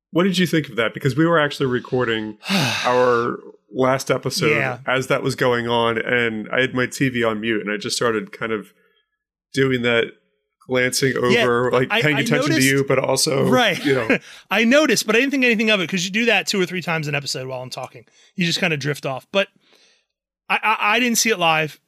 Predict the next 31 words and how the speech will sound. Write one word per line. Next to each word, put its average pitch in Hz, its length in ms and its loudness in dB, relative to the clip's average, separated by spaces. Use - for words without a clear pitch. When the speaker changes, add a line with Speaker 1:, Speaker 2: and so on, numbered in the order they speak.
Speaker 2:
because, 160 280 -6
like 165 140 -2
you 165 100 -2
just 147 140 -4
said, 147 160 -2
we 143 100 -4
were, 147 220 -4
Speaker 1:
Usually 165 300 2
it's 151 80 0
Speaker 2:
we 156 40 -2
were 160 120 0
Speaker 1:
because 139 100 -8
my 107 80 -2
Speaker 2:
recording. 135 140 -4
Speaker 1:
cat's 117 200 -4
doing 98 260 -6
something 104 360 -6
that 101 180 0
we 113 80 2
have 117 120 2
to 101 140 0
stop - 240 -4
Speaker 2:
<laughs> - 20 -
Speaker 1:
recording. 104 400 -6
Speaker 2:
Um, 156 440 0
so - 160 -8
I 208 100 0
didn't 262 160 0
see 240 120 0
it 185 100 0
live. 156 360 0